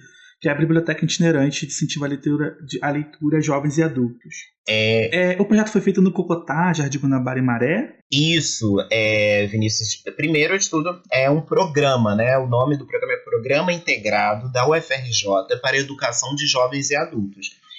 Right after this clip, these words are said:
Speaker 2: Então, o cerne desse programa é, é,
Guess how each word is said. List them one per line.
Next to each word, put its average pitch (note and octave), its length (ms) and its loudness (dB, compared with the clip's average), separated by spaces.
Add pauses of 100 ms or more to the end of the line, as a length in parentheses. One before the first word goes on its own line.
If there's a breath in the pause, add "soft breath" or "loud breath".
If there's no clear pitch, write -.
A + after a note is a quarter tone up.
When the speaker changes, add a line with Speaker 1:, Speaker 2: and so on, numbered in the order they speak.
Speaker 2:
Então, D#3 440 2 (240 loud breath)
o D3+ 80 0
cerne D#3 800 0
desse A2+ 600 -2
programa A2 800 0 (340 loud breath)
é, C#3+ 260 2
é, D3+ 440 0